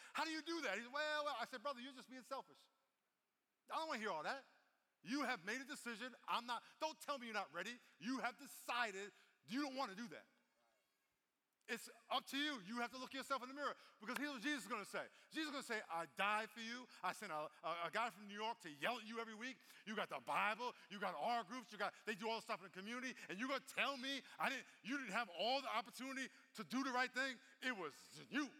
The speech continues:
It was on you. It was right here. You wanna be holy? Right here. And make a decision. Everything, all the resources to be holy is available to you. You pray five minutes a day,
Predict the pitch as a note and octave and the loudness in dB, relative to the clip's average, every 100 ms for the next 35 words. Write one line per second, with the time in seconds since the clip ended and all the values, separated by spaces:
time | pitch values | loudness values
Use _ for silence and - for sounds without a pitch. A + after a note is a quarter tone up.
0 | - _ _ _ - A#3 A3 F3+ D#3+ C#4 | -20 _ _ _ -8 -4 -2 -4 0 0
1 | B3+ C#3+ - _ _ _ F#3 E3+ F3+ B3 | 0 -6 -20 _ _ _ -2 0 2 2
2 | B3+ D3+ - _ _ _ _ _ _ _ | 2 -2 -14 _ _ _ _ _ _ _
3 | _ _ _ _ _ _ _ _ _ _ | _ _ _ _ _ _ _ _ _ _
4 | _ _ _ E3 C4+ C4+ C4 A#3+ D4 D4 | _ _ _ -4 -2 0 2 2 0 -2
5 | F#4 - _ _ _ G3 C#4 D4 G3 - | -6 -14 _ _ _ 4 4 4 0 -6
6 | - _ _ _ - E4+ E4 D4 D4+ B3 | -20 _ _ _ -4 -2 -2 -4 -4 -4
7 | D3 G#2 _ _ _ _ _ G3 C#4 A#3 | -6 -14 _ _ _ _ _ -4 -2 -2
8 | D4 C#4 - B3 D#4 C#4+ C#4+ B3+ B3+ F#3 | -4 -4 -2 0 0 -4 -6 -4 -6 -6
9 | G#3+ A3+ A3+ A#3 G3 F#3 A3+ A3+ G#3+ F#3 | -4 0 0 0 -6 -2 -2 -2 -6 -6
10 | G#3 G3+ - _ _ _ _ _ _ _ | -4 -4 -8 _ _ _ _ _ _ _
11 | _ _ _ _ _ _ A#3 - C#4 C#4 | _ _ _ _ _ _ -2 2 0 0
12 | C4+ C#4 C4+ C4+ A3+ C#4 | 0 0 0 -8 -2 0